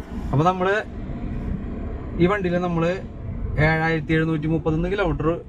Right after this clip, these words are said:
ഉള്ളപ്പോ നമ്മൾ ഫുൾ ടാങ്ക് അടിച്ചു. ഇപ്പൊ നമ്മള് ഏഴായിരത്തി തൊള്ളായിരത്തി അമ്പത്തൊന്ന് കിലോമീറ്ററിൽ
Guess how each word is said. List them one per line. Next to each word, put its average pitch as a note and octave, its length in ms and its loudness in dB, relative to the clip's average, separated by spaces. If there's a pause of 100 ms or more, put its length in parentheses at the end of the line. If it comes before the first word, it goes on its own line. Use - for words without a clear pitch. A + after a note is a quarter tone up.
(200)
ഉള്ളപ്പോ D#3 320 4
നമ്മൾ E3 220 2
ഫുൾ F3 180 2
ടാങ്ക് C3 220 2
അടിച്ചു. D3 260 0 (720)
ഇപ്പൊ D3+ 180 4
നമ്മള് F3 220 2 (200)
ഏഴായിരത്തി D3 420 0 (120)
തൊള്ളായിരത്തി D3+ 460 2
അമ്പത്തൊന്ന് C#3+ 400 2
കിലോമീറ്ററിൽ D3 380 0